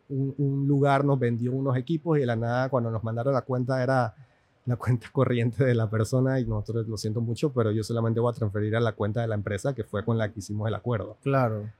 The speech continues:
Speaker 1: Entonces, eh, sí somos muy directos con eso. Inclusive nosotros cuando tú vas a mi local con una laptop y me dices, "¿Cómo te va? Te va, Brian? Ah, mucho gusto, Brian, dame tu cédula,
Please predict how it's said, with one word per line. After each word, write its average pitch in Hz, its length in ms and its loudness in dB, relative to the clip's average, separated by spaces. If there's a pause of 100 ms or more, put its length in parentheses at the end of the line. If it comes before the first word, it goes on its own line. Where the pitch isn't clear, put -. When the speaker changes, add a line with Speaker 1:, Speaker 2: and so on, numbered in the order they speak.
Speaker 1:
Entonces, 107 1080 -2
eh, 117 240 -4
sí 123 160 -4
somos 127 280 0
muy 139 380 4
directos 123 380 2
con 117 180 0
eso. 120 200 0
Inclusive 120 580 0
nosotros 120 540 -2
cuando 110 400 -4 (420)
tú 143 120 0
vas 135 120 6
a 147 40 6
mi 143 100 4
local 123 340 2
con 120 140 -2
una 120 120 0
laptop 131 440 2 (200)
y 123 60 -6
me 113 260 -4 (280)
dices, 123 260 -6
"¿Cómo 185 160 -2
te 226 80 -4
va? 214 140 -2
Te 196 80 -6
va, 196 80 -2
Brian? 202 380 2
Ah, 143 60 2
mucho 160 220 -2
gusto, 170 220 -2
Brian, 165 180 2
dame 160 160 4
tu 151 80 -4
cédula, 139 380 -2